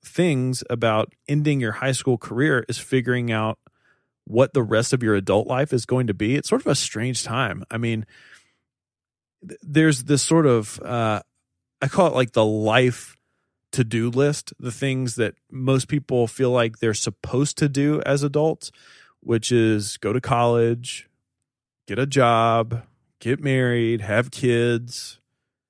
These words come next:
get a house, work forever, retire, die. <laughs> I mean, it's just like, it's just this very linear sort of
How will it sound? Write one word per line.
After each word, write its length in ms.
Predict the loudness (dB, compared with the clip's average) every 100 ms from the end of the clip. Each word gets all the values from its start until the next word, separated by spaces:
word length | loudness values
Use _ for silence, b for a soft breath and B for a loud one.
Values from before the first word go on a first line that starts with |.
| _ _ _ _ _ _ -2
get 100 | 0
a 60 |
house, 800 | 2 2 4 4 2 -4 -12 -16 -20 _ _ _ _ _
work 340 | 2 2 2 0
forever, 720 | 2 2 4 2 2 -2 -10 _ _ _ _ _ _ _ _ _
retire, 800 | -8 -4 -2 0 0 -2 -4 -14 _ _ _ _ _ -2
die. 360 | -2 -2 -10 _ -4
<laughs> 200 | -4 0
I 100 | 0 2
mean, 120 | 0 2
it's 180 | 0
just 200 | 0 0
like, 280 | 2 0 -2 B B B B B B -6
it's 100 | 2
just 180 | 2 2
this 160 | 0
very 540 | 2 6 8 8 6 4
linear 720 | 2 2 4 4 2 0 -2
sort 220 | 0 2
of 180 | 2